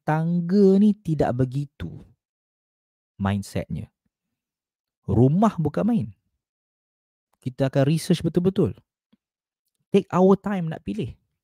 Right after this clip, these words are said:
Bukan terus main masuk sahaja and sign contract. Tidak. Tapi kalau bab rumah tangga tu dia. Bukan main lagi kita judge orang kerana dia nak take time untuk nak properly pilih calon yang dia nak.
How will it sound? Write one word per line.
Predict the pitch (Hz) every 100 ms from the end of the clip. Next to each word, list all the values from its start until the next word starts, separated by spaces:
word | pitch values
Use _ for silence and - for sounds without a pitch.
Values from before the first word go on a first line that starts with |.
| _ _ _ -
Bukan | 139 190
terus | 185 180 180
main | 175
masuk | 165 190 - 214 147
sahaja | 185 196 202
and | 165 160
sign | - 202
contract. | 220 208 - 196
Tidak. | - 214 269 _ _ _ _ _ _ _ _ _ _ _ _ _ _ _ _
Tapi | 104 127
kalau | - 135
bab | 131 113
rumah | 131 123
tangga | 120 143 151 170
tu | 165 127
dia. | 131 151 90 80 _ _ _ _ _ _ _ -
Bukan | 117 156
main | 190 214
lagi | 175 143 143
kita | 123 117 104 98
judge | - 147 151 -
orang | 107 104 80 85 120
kerana | - 113 117 120
dia | 107 113 147 160 165 -
nak | 104 113 117 _ _
take | - 170 _ _
time | - 127 131 123 113
untuk | 113 110 107
nak | 110 - -
properly | 131 147 - 139 131 -
pilih | 131 127 - - _ _
calon | - 110 113 107
yang | 98
dia | 95 87
nak. | 80